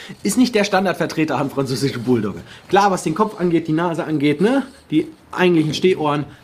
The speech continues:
da ist er schon Standard. Aber der ist super, super sportlich, der ist sehr schlank,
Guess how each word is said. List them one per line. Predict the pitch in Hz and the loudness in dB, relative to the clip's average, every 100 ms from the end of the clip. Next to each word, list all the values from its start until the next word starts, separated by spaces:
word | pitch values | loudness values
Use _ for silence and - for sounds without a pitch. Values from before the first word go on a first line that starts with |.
| - | -12
da | - 131 | -2 0
ist | 185 | 0
er | 170 | -2
schon | 139 147 | -2 -2
Standard. | 139 180 185 117 92 - | -2 0 0 0 -4 -10
Aber | 135 151 | -8 -4
der | 147 143 | -2 -2
ist | 139 120 123 | -4 -2 0
super, | 208 - 135 | 0 0 -2
super | 127 131 - 110 | 0 -2 -4 -6
sportlich, | - 151 156 151 143 - - 107 | -4 -2 0 0 -2 -2 -12 -10
der | 98 | -10
ist | - | -4
sehr | 123 147 | 0 0
schlank, | - 117 117 | 0 -4 -4